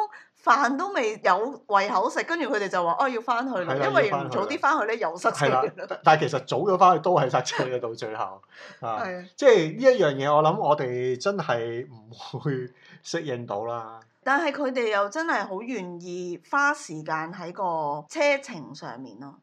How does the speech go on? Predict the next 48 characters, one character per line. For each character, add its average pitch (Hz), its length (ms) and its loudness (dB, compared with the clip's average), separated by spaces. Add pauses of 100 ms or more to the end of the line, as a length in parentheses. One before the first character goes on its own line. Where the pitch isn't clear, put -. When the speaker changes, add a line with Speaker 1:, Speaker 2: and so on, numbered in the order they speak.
(120)
Speaker 1:
我 269 100 -2
仲 311 160 -4
記 269 100 -4
得 302 140 -4
呢， 370 180 -6
以 254 140 -6
前 214 160 -12
去 180 80 -10 (160)
外 170 200 -2
省， 170 140 -10 (160)
我 240 120 -2
哋 185 120 -6
仲 175 200 -12
要 175 100 -10
係 170 140 -12 (100)
租 196 580 -4
啲 214 280 -8
旅 151 80 -6
遊 135 140 -8
巴 160 260 -6
㗎 151 100 -12
嘛。 139 160 -12
Speaker 2:
嗯。 143 100 -4
Speaker 1:
如 - 60 -6
果 190 120 0
同 226 240 -10
啲， 214 340 -6
呃， 135 100 -8
學 139 120 -10 (200)
校 156 120 -8
嘅 165 40 -12
老 156 240 -14
師 - 0 -
去， 120 120 -2
Speaker 2:
係 - 20 -
啊， 127 200 -6
係 107 40 -18
啊。 - 60 -18 (260)
Speaker 1:
跟 466 180 -6
住 339 100 -4
喺 247 200 0
個 262 160 0
旅 208 240 -2
遊 180 160 -2
巴 269 340 0
上 196 240 -8
面 180 220 -12
呢， 202 60 -8